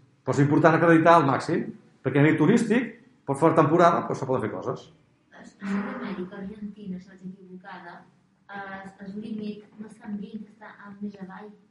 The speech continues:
Speaker 2: està en deu, em sembla, potser.
Speaker 1: És possible. Eh, a Europa van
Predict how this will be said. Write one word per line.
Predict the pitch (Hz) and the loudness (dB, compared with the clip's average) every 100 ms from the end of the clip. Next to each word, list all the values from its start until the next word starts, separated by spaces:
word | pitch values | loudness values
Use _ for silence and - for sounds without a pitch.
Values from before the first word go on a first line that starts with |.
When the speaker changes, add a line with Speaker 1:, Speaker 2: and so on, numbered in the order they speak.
| _ _ _ _ | _ _ _ _
Speaker 2:
està | - 208 | -18 -12
en | 190 | -10
deu, | 202 208 | -10 -12
em | 185 | -14
sembla, | 185 202 190 180 180 | -16 -14 -10 -10 -12
potser. | _ _ - - | _ _ -20 -14
Speaker 1:
És | - 120 | -12 -8
possible. | 104 95 - - _ _ _ | -8 -8 -10 -16 _ _ _
Eh, | 156 | -2
a | 139 143 160 | 0 0 2
Europa | 156 175 170 | 4 6 4
van | 156 156 | 0 0